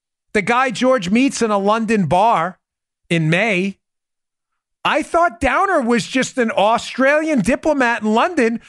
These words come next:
who just wanted to meet with George, and I thought it was George who mentioned something about Russians,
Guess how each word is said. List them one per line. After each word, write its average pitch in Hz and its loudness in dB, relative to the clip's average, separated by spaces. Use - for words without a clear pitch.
who 247 2
just 240 -2
wanted 277 0
to 254 -2
meet 311 2
with 339 2
George, 240 0
and 247 0
I 254 0
thought 330 0
it 320 -8
was 262 -2
George 349 0
who 294 0
mentioned 233 -2
something 233 -2
about 196 0
Russians, 208 -2